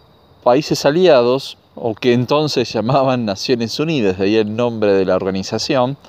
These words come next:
el, eh, los países aliados van a decir que Alemania debía re-,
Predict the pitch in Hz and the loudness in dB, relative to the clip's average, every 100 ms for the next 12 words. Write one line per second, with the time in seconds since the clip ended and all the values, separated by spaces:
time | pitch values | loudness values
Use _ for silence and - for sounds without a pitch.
0 | - - - - - - - 123 117 113 | -20 -20 -20 -20 -20 -18 -6 0 2 2
1 | 110 - 110 120 131 - 220 170 160 151 | 0 -2 0 2 0 2 2 2 2 2
2 | 170 180 160 165 147 107 143 147 143 135 | 4 4 6 4 2 0 2 4 2 2
3 | 143 139 135 - 131 - 117 135 143 170 | 0 0 -2 -2 -2 0 0 0 2 2
4 | 175 170 131 120 135 127 120 113 | 2 2 4 4 4 4 4 0